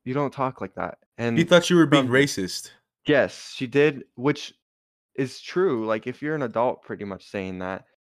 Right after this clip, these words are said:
Speaker 2: Yeah,
Speaker 1: you're
Speaker 2: no,
Speaker 1: gonna,
Speaker 2: it,
Speaker 1: you're, you're gonna be racist. But, like,
Speaker 2: it does sound
Speaker 1: it's,
Speaker 2: really
Speaker 1: it's
Speaker 2: fucked
Speaker 1: good,
Speaker 2: up.
Speaker 1: it's good to be taught, like, that, you know, it's messed up to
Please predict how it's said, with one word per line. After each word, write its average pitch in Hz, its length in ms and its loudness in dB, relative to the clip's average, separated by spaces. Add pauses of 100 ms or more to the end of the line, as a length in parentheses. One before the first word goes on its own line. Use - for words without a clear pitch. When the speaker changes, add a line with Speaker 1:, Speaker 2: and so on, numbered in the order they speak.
Speaker 2:
Yeah, 123 260 2
Speaker 1:
you're 123 120 -2
Speaker 2:
no, 131 180 0
Speaker 1:
gonna, 135 120 2
Speaker 2:
it, 123 80 4
Speaker 1:
you're, 135 160 2
you're 127 180 -4
gonna 127 180 -2
be 113 100 -6
racist. 98 440 -6
But, 117 160 -4
like, 113 140 0
Speaker 2:
it 139 180 4
does 135 260 6
sound 135 260 4
Speaker 1:
it's, 120 60 -6
Speaker 2:
really 117 280 4
Speaker 1:
it's - 120 -10
Speaker 2:
fucked 110 180 4
Speaker 1:
good, 170 160 4
Speaker 2:
up. 95 240 -2 (480)
Speaker 1:
it's 127 140 -8
good 160 160 -2
to 151 60 -8
be 147 120 -6
taught, 120 420 0
like, 107 200 -8 (1120)
that, 120 280 0 (260)
you 127 80 -8
know, 113 180 -2
it's 110 280 -6
messed 120 320 -8
up 113 320 -2
to 110 160 -10